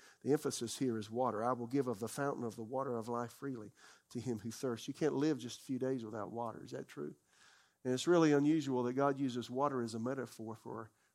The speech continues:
what comes from his presence. See, water is used as a metaphor of what comes from God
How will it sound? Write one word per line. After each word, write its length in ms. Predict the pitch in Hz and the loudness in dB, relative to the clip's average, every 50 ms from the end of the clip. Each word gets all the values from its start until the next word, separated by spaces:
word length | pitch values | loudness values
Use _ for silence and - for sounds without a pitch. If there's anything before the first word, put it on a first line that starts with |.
| _ _ _ | _ _ _
what 220 | 135 135 135 - | 2 2 2 2
comes 240 | - - 131 123 - | -2 -4 -2 -4 -4
from 240 | - - 135 123 110 | -6 -4 -4 -4 -4
his 180 | 104 117 107 - | -4 -8 -10 -10
presence. 720 | - - - 123 110 - 101 92 - _ - - - - _ _ _ _ _ _ _ _ - - - _ _ _ _ _ | -12 -10 -8 -8 -8 -8 -10 -12 -14 _ -14 -14 -14 -14 _ _ _ _ _ _ _ _ -20 -20 -20 _ _ _ _ _
See, 160 | - 139 123 | -4 -4 0
water 500 | 117 127 139 156 151 143 135 135 143 143 - - | 4 6 6 6 6 6 4 2 0 -4 -8 -6
is 160 | 123 117 113 | -6 -4 0
used 240 | 127 135 135 117 127 | 0 0 0 0 -2
as 140 | 120 110 117 | -2 0 0
a 60 | 113 | 0
metaphor 720 | 117 131 151 156 131 - - 123 113 113 113 120 131 131 - _ _ _ _ _ _ _ _ _ _ _ _ _ _ _ _ | 0 0 2 2 0 -2 -2 -6 -4 -2 -2 -4 -4 -6 -12 _ _ _ _ _ _ _ _ _ _ _ _ _ _ _ _
of 200 | 113 113 - - | -6 -6 -2 4
what 180 | 143 139 135 - | 4 4 4 4
comes 300 | - - 151 147 143 - | 2 2 2 2 2 0
from 300 | - - 151 156 175 175 | 2 6 6 6 6 6
God 520 | 147 147 131 120 110 107 117 127 135 135 | 4 6 6 6 6 4 2 -2 -6 -10